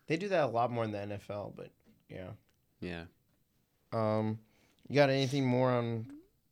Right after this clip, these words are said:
Speaker 1: you'll wait, you don't have one, so.
Speaker 2: No.
Speaker 1: Anything about the Nuggets you like or anything you've seen? What do you
Speaker 2: I
Speaker 1: think of Michael Porter? What is your honest opinion of
Speaker 2: I
Speaker 1: Michael
Speaker 2: like
Speaker 1: Porter?
Speaker 2: Michael Porter.
Speaker 1: Okay.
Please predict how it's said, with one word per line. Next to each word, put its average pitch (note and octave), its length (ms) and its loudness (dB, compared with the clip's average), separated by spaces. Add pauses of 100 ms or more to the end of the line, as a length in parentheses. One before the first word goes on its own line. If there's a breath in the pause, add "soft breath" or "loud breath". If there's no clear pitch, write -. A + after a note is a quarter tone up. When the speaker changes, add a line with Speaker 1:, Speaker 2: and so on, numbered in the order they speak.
(240)
Speaker 1:
you'll B2 260 0
wait, A#2+ 220 2
you G#2+ 120 -2
don't A#2 180 2
have A2 200 -2
one, G#2 220 -8 (200)
so. - 180 -18 (440)
Speaker 2:
No. F#2 320 -6 (640)
Speaker 1:
Anything C3 320 0
about A#2 220 0
the A#2+ 80 0
Nuggets A2+ 320 -2
you B2 100 -2
like A#2+ 280 -2
or - 260 -12 (160)
anything A2 320 -6
you've G#2 100 -6
seen? G#2+ 320 -12 (1120 soft breath)
What F3 160 8
do A3 60 10
you G#3 60 8
Speaker 2:
I - 20 0
Speaker 1:
think F#3+ 180 10
of D#3 80 6
Michael C3+ 320 6
Porter? A2 260 4
What C3 200 6
is F3 140 4
your D3 200 2
honest B2+ 320 2
opinion G#2+ 420 -2
of G#2 100 -4
Speaker 2:
I G2+ 40 -4
Speaker 1:
Michael G#2+ 200 2
Speaker 2:
like C#3+ 180 4
Speaker 1:
Porter? G#2 120 0
Speaker 2:
Michael G2 200 -4
Porter. F2 440 -6
Speaker 1:
Okay. G#2+ 300 0